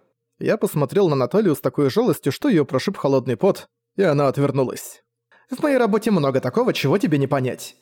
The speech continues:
А если не прекратишь пялиться, то поймёшь, насколько я могу быть страшной». «Да чего же жалко ты сейчас смотришься».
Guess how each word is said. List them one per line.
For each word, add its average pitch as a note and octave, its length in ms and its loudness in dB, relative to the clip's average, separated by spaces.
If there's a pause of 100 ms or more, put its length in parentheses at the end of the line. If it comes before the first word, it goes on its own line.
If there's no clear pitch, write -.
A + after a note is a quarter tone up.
А - 80 0
если D3 220 2
не D#3 100 2
прекратишь D3 400 -2
пялиться, F#3+ 560 0 (200)
то F3+ 100 0
поймёшь, E3 340 2
насколько D3+ 380 -2
я D3 120 4
могу A#3+ 200 2
быть D3 140 -2
страшной». C3+ 580 -4 (380)
«Да E3 300 2
чего D3+ 340 2
же C3+ 140 0
жалко E3+ 420 0
ты C#3+ 140 2
сейчас D3 400 -2
смотришься». C#3 880 -2